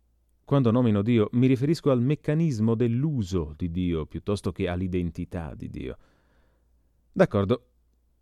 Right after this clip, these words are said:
La colpa quindi è di Dio. Se facciamo qualcosa ed abbiamo sfortuna, qualcosa del genere, per il modo in cui ci appare la situazione a quel punto, possiamo quindi dire: "Beh, è stato per volere di Dio,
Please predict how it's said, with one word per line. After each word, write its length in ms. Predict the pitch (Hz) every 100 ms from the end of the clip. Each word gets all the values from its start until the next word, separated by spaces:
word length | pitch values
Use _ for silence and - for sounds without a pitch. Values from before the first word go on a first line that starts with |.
| _ _ _ _ _ 101
La 160 | 85
colpa 440 | - 185 214 - 185
quindi 380 | 98 117 92
è 140 | 82 87
di 160 | 82
Dio. 340 | 82 - 50 - _ _ _ _ _ _ _ _ _ _ -
Se 340 | - 180 170
facciamo 420 | 113 113 - 135
qualcosa 520 | 104 98 101 104 80 - _
ed 160 | - 107
abbiamo 320 | 98 123 98
sfortuna, 600 | 87 117 131 165 127 80
qualcosa 440 | 73 - - 104 98
del 120 | 98
genere, 360 | 110 131 110 92 - -
per 140 | 123
il 120 | 113
modo 260 | 98 127 110
in 140 | 90
cui 340 | 87 127 104 90
ci 160 | 107
appare 320 | 95 - 123
la 80 | 104
situazione 560 | 92 107 110 - 139 104
a 40 |
quel 140 | 147 147
punto, 260 | 117 135
possiamo 380 | 101 220 147 120
quindi 220 | 143 139
dire: 240 | 131 143 - 139
"Beh, 320 | 120 170 226
è 40 | 202
stato 360 | - 180 175
per 180 | 135 139
volere 300 | 127 120 120
di 100 | 117
Dio, 320 | 104 92 92